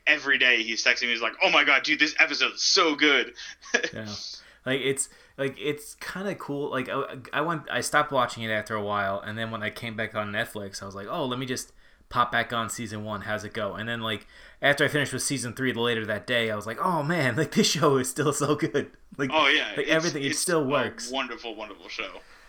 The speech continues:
Speaker 2: And, like,
Speaker 1: Yeah.
Speaker 2: they didn't know what they had. They, they honestly didn't know what they had.
Speaker 1: It was one of the, it's one of those shows where it was really good, you know, while it was on, but I feel like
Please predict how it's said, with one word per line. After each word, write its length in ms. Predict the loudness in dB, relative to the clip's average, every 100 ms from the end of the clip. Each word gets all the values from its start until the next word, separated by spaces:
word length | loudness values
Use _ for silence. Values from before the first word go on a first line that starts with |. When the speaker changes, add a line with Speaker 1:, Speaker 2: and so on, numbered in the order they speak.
| -20 -10
Speaker 2:
And, 260 | -8 -6
like, 120 | -2 4
Speaker 1:
Yeah. 160 | 4 4 -6 _ _ _ _ -20 -6
Speaker 2:
they 140 | -2
didn't 180 | 0 0
know 100 | 0
what 180 | 0 0
they 140 | 0 -2
had. 260 | -4 -8 -16 -12
They, 140 | -8 -6
they 240 | -2 -2
honestly 300 | 0 -2 -4
didn't 160 | -6 -6
know 160 | -6
what 220 | -4 -4
they 100 | -6 -10
had. 260 | -10 -14 -18 _ _
Speaker 1:
It 260 | -12 -6 -4
was 180 | -4 -2
one 140 | -2
of 80 | 0
the, 180 | -4 -6 -8
it's 300 | -4 -2 -2
one 180 | -2 -2
of 40 |
those 160 | -2 0
shows 380 | 2 2 0 -2
where 180 | -2 -2
it 40 |
was 200 | -2 -6
really 420 | -6 -6 -6 -8
good, 360 | -8 -8 -8 -12 _ _ _ _ _
you 100 | 2
know, 260 | 4 2 -4
while 240 | -2 -2 -2
it 60 | -2
was 140 | 0
on, 320 | 0 -2 -10 _ _ -4
but 100 | 0
I 120 | 0
feel 280 | 0 0 0
like 340 | 2 0 -2